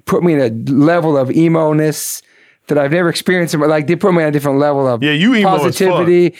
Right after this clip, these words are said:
Speaker 1: I'm just saying, like,
Speaker 2: But
Speaker 1: punk
Speaker 2: it's
Speaker 1: rock
Speaker 2: good
Speaker 1: and,
Speaker 2: emo.
Speaker 1: yeah, punk rock and all that. Seven Seconds, Minor Threat, Gorilla Biscuits, Dag Nasty, all that incredible. Verbal Assault, super inspiring, positive in my life.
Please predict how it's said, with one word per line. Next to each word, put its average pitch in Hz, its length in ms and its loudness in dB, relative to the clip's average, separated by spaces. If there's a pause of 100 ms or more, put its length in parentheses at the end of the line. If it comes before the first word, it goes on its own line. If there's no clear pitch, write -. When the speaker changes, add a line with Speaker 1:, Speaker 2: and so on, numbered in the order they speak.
(160)
Speaker 1:
I'm 175 120 0
just 185 180 0
saying, 220 260 2
like, 143 280 0 (400)
Speaker 2:
But - 80 -2
Speaker 1:
punk - 80 0
Speaker 2:
it's 208 80 -2
Speaker 1:
rock 226 100 2
Speaker 2:
good - 100 2
Speaker 1:
and, 190 80 0
Speaker 2:
emo. 160 300 0 (100)
Speaker 1:
yeah, 202 120 2
punk - 260 -2
rock 202 140 0
and 170 100 0
all 185 140 2
that. 147 160 2
Seven 151 240 0
Seconds, 147 300 -2
Minor 151 220 -2
Threat, 143 300 0
Gorilla 143 160 2
Biscuits, 143 340 -2
Dag 135 240 -2
Nasty, 139 280 -2
all 131 180 0
that 127 160 0
incredible. 131 500 -2
Verbal 131 260 -2
Assault, 135 420 -2 (360)
super - 380 -2
inspiring, 147 420 -2
positive 131 560 -2
in 135 60 0
my 127 80 2
life. 127 280 -2